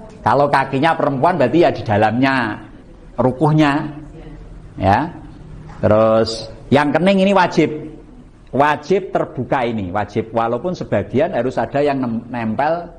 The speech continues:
di mahallu sujud. Berarti umpama tertutup semua malah nggak apa-apa nih. Nah,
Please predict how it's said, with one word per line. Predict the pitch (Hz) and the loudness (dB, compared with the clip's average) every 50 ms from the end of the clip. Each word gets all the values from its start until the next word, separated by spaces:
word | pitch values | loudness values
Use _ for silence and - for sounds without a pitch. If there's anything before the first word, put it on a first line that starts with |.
| - | -6
di | - 131 143 156 160 156 - - - - - | -2 -2 0 0 -2 -4 -8 -12 -16 -14 -8
mahallu | 107 101 101 - - 123 123 127 | -6 -6 -4 -2 -2 -2 -2 -2
sujud. | 127 123 - 117 - - 135 131 - - - - - - - - - - - - - - - - | -4 -6 -8 -10 -4 -2 -2 -2 -2 -6 -12 -18 -20 -20 -20 -20 -20 -20 -20 -20 -20 -20 -8 -4
Berarti | - 98 - 170 | -2 0 0 0
umpama | 180 185 185 196 | 0 0 0 0
tertutup | 196 196 196 190 170 202 202 180 | 0 0 0 0 0 -2 -2 0
semua | - 196 202 233 247 | 0 0 0 0 2
malah | 254 226 202 | 0 0 2
nggak | 147 131 123 | 2 0 0
apa-apa | 151 175 175 156 147 | 0 0 0 -2 -2
nih. | 135 120 113 117 - - - - - - - - - - - - - - - - - - - - - - - - - - - - - 92 | -2 -2 -4 -6 -10 -12 -18 -20 -20 -20 -20 -20 -20 -20 -20 -20 -20 -20 -20 -20 -20 -20 -20 -20 -20 -20 -20 -20 -20 -20 -18 -8 -4 -2
Nah, | 92 92 104 | 0 0 0